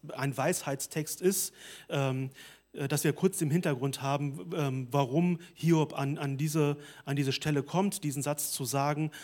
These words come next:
und, äh, w-, was da, was das mit Weisheit zu tun hat. Hiob wird uns, äh, in der Bibel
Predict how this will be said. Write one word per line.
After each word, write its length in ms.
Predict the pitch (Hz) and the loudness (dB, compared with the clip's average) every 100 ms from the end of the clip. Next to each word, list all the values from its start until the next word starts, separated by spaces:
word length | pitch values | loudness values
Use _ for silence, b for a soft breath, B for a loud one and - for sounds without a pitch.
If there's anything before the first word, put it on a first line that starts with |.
| B | B
und, 360 | - 131 127 - | -4 -2 0 -2
äh, 320 | 147 123 117 | 0 -2 -4
w-, 60 | 143 185 196 208 220 156 | -8 -10 -14 -18 -16 -12
was 300 | 139 - 156 | -6 0 0
da, 220 | - 139 147 | 2 0 0
was 140 | 156 | 0
das 140 | 165 151 | 0 0
mit 140 | 120 | 0
Weisheit 440 | 131 156 - 123 | 0 0 0 -4
zu 240 | - - 131 | -6 -8 -8
tun 280 | - 135 113 | -8 -8 -8
hat. 300 | 90 - - _ _ _ B - | -12 -18 -20 _ _ _ B -2
Hiob 460 | 160 196 196 - B B B | 6 8 6 -2 B B B
wird 260 | 147 165 170 | 2 4 6
uns, 360 | 160 165 - | 4 2 -2
äh, 340 | - 147 139 147 | 0 0 2 0
in 120 | 151 | 0
der 120 | 131 | 0
Bibel 440 | 127 190 185 185 | 0 4 6 4